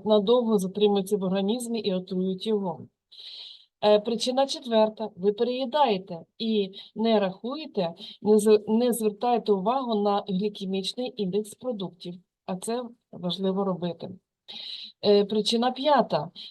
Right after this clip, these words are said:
Е, ваш раціон дефіцитний по, е, важливим нутрієнтам, таким як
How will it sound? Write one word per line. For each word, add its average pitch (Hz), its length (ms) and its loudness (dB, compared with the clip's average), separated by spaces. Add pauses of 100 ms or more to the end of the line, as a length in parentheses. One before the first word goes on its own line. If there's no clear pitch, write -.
(140)
Е, 196 180 8
ваш 220 440 6
раціон 226 720 2
дефіцитний 220 840 -4
по, 214 320 4
е, 202 60 -2 (300)
важливим 196 640 -2
нутрієнтам, 240 720 -6
таким 196 400 -6
як 170 200 -4